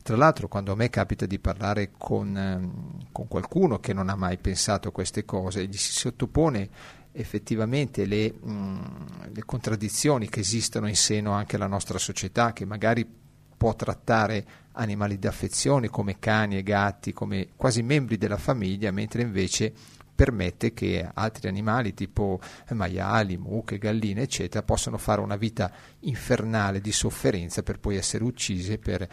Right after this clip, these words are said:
esclusivamente, eh, il piacere del nostro palato. Devo dire che a volte neanche pensano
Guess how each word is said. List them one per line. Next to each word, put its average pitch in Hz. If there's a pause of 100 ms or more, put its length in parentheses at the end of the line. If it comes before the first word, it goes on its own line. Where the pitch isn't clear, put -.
(280)
esclusivamente, 110
eh, 107
il 113
piacere 104
del 92
nostro 90
palato. 80
Devo 156
dire 170
che 113
a 110
volte 139
neanche 127
pensano 101